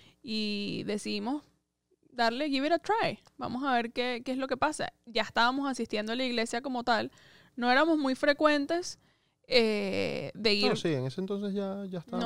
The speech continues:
Speaker 1: No, acuérdate que estaban del otro lado al principio y no íbamos siempre.
Speaker 2: Claro, no, pero el momento en que ya decidimos
Speaker 1: Bueno,
Speaker 2: empezar
Speaker 1: pero
Speaker 2: a ir a las
Speaker 1: antes
Speaker 2: clases de
Speaker 1: estábamos
Speaker 2: Triple X.
Speaker 1: asistiendo a One Life, pero no constantemente. Ya nos empezaron a hablar después.
Speaker 2: Claro, claro.
Speaker 1: Nos involucramos un poco más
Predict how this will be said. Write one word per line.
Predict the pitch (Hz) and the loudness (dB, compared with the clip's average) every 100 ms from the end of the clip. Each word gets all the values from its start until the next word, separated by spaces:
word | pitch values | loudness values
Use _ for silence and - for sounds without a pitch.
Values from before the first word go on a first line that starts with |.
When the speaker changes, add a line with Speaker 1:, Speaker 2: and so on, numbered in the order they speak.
| 214 | 0
Speaker 1:
No, | 214 | 2
acuérdate | 220 214 262 | 2 2 0
que | 269 | -4
estaban | - - 254 | -4 -6 -4
del | 247 | -6
otro | 220 240 | -6 -4
lado | 233 233 240 | -4 -4 -4
al | - | -6
principio | 226 - 214 202 - 269 | -8 -8 -6 -6 -6 -8
y | |
no | 196 | -6
íbamos | 180 208 226 | -6 -6 -6
siempre. | 208 202 165 110 - _ _ _ _ _ _ _ - | -4 -4 -6 -12 -14 _ _ _ _ _ _ _ -6
Speaker 2:
Claro, | 139 143 135 | 4 6 8
no, | 135 | 4
pero | 135 107 | 2 2
el | 101 | 0
momento | 104 104 104 131 | 0 -2 -2 -4
en | 156 | -4
que | 156 | -2
ya | 127 120 | 0 0
decidimos | 139 135 127 | -2 -4 -2
Speaker 1:
Bueno, | 143 - | -2 0
Speaker 2:
empezar | 131 123 | 2 2
Speaker 1:
pero | 127 | 4
Speaker 2:
a | |
ir | |
a | 170 | 4
las | 233 | 2
Speaker 1:
antes | - | 4
Speaker 2:
clases | 131 127 | 2 4
de | - | 2
Speaker 1:
estábamos | 226 220 | 2 2
Speaker 2:
Triple | 123 120 | 2 0
X. | 247 | 0
Speaker 1:
asistiendo | 170 214 208 214 - - | -2 -2 -4 -6 -8 -6
a | 262 254 | -4 -2
One | 247 240 254 233 | -2 -4 -4 -4
Life, | 294 - - | -6 -10 -4
pero | 190 214 | -4 -2
no | 202 | -6
constantemente. | 185 202 220 240 233 269 247 220 262 | -6 -8 -6 -6 -4 -4 -4 -2 -2
Ya | 220 190 | 0 -2
nos | 196 240 | -2 -6
empezaron | 233 233 208 233 | -4 -2 -2 -2
a | |
hablar | 240 220 208 | -2 0 -2
después. | 247 - 254 240 233 254 - | -4 -4 -4 -2 -4 -8 -4
Speaker 2:
Claro, | 110 98 | -2 -2
claro. | - 226 | -2 0
Speaker 1:
Nos | 254 | 0
involucramos | 220 208 196 214 214 247 | 2 0 0 -2 -4 -4
un | 247 | -2
poco | 254 269 277 | -2 0 2
más | 262 233 269 | 4 4 0